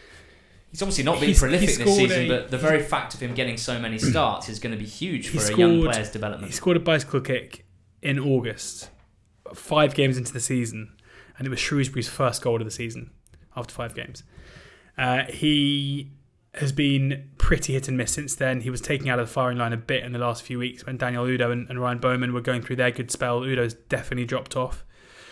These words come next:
Speaker 2: and he's kind of been reintroduced here. I, I think Shrewsbury fans know that he is a very good talent and someone to be excited by. There's definitely not a massive clamour that he right now is the finished article, but he certainly has all the attributes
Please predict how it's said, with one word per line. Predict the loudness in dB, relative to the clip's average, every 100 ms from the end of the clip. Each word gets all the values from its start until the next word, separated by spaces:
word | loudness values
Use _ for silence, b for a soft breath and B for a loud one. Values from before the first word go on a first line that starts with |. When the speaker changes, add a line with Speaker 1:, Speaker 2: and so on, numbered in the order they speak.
| B B -2
Speaker 2:
and | 0
he's | 2
kind | 0
of | 2
been | 2
reintroduced | 2 2 0 -2 -2 -2 -4
here. | -4 -4 -6
I, | -12 -12
I | -8 -4
think | -2 0
Shrewsbury | 8 8 6
fans | 0 2 2 2
know | 4 2
that | 2 0
he | 0
is | 0 -4 -12 _ _ -6
a | 0
very | 4 4
good | 4 0 -2
talent | -2 0 0 -2 -6
and | -4
someone | -2 -2 -2
to |
be | -6
excited | -2 0 0 -4
by. | -6 -6 -8 -12 B B B B B
There's | -6 -2
definitely | 0 0 0 0
not | 0 0
a |
massive | -2 -2 -4 -8
clamour | -4 -4 -2
that | -4 -4
he | -4
right | 0 -2 -2
now | -4 -4
is | -4
the | -6
finished | -8 -4 -4
article, | -4 -6 -12 -10
but | -6
he | 0
certainly | 2 2 2
has | -2
all | 2
the | 2
attributes | 0 -4 -6 -6 -6 -10